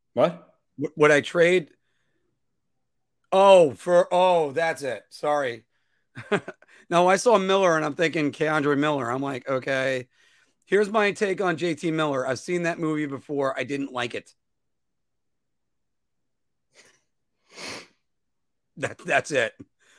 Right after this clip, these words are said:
Speaker 2: I love Connor Garland. I think Connor Garland's a hell of a player.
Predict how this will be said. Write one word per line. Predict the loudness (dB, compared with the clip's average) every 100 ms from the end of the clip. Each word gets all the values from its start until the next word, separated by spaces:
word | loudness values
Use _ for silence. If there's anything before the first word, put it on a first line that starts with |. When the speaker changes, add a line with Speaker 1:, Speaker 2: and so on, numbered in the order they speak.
| _
Speaker 2:
I | 4
love | 6 4 4
Connor | 0 0 0
Garland. | 0 -2 -4 -12
I | -6
think | -4 -2
Connor | -2 0
Garland's | 0 0 -2 -4
a |
hell | -4 -6
of | -6
a |
player. | -6 -4 -4